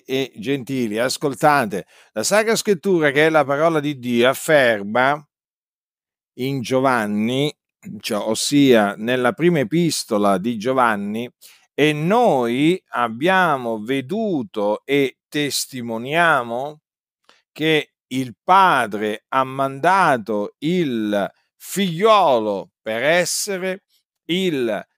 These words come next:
Salvatore del mondo." Chi è il Padre? Il Padre è il creatore dei cieli e della terra, delle cose visibili e delle cose invisibili.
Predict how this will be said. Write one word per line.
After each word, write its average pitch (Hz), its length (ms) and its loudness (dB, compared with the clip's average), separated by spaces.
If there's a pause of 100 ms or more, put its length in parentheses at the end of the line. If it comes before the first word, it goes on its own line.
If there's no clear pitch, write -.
(120)
Salvatore 139 1400 -2 (420)
del 135 360 0
mondo." 123 720 -2 (560)
Chi 226 180 2
è 156 280 6 (520)
il 123 240 -8
Padre? 170 680 2 (220)
Il - 160 -10
Padre 214 480 4
è 170 140 4
il 147 420 2
creatore 160 720 0
dei 135 200 0
cieli 135 600 -2
e 139 140 -4
della 143 240 0
terra, 123 480 4
delle 104 220 -2
cose 127 300 -4
visibili 175 720 -4
e 160 40 0
delle 147 200 2
cose 160 320 -2
invisibili. 117 840 -6